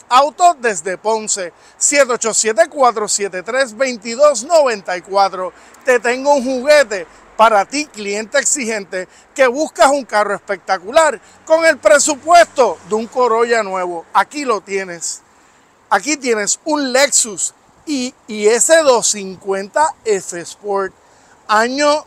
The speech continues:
dos mil quince, setenta y nueve mil millas.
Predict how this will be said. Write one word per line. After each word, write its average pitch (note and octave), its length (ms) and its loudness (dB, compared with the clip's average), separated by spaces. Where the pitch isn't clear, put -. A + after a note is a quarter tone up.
dos F3+ 220 -4
mil G3 340 -10
quince, F3+ 640 -8
setenta A3 800 0
y F#3+ 60 -8
nueve F3+ 420 -4
mil G3+ 300 -12
millas. F3+ 680 -10